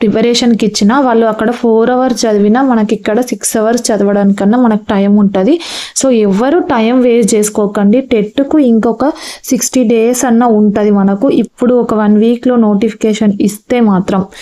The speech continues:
ఇస్తదా ఇవ్వదా అనేది ఇంకా డిసిషన్ గవర్నమెంట్ మీద ఉంటది. ప్రతి ఒక్కరు కొన్ని కొన్ని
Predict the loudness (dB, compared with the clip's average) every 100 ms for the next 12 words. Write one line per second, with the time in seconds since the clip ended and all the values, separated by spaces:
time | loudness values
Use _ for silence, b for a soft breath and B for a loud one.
0 | B B B -2 -2 -4 -2 0 0 0
1 | 0 0 0 0 0 0 2 0 -2 B
2 | B B 0 2 2 0 0 0 0 2
3 | 2 2 2 2 2 2 2 2 0 0
4 | 0 0 -2 -2 0 0 0 -2 0 0
5 | 0 0 0 0